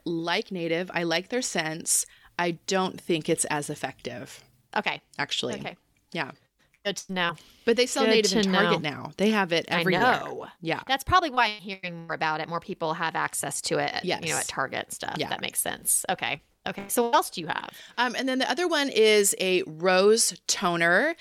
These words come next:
Speaker 1: Um, and I have used rose toners from various brands. You know, there is one very popular one.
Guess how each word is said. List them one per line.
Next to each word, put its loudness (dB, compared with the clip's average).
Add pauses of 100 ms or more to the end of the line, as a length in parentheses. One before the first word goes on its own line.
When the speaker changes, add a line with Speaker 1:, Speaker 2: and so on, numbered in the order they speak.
(320)
Speaker 1:
Um, 2 (240)
and 0
I 4
have 2
used 2
rose 4
toners 4
from -4
various 4
brands. 2
You -2
know, 0
there -2
is 2
one 0
very 2
popular 0
one. 0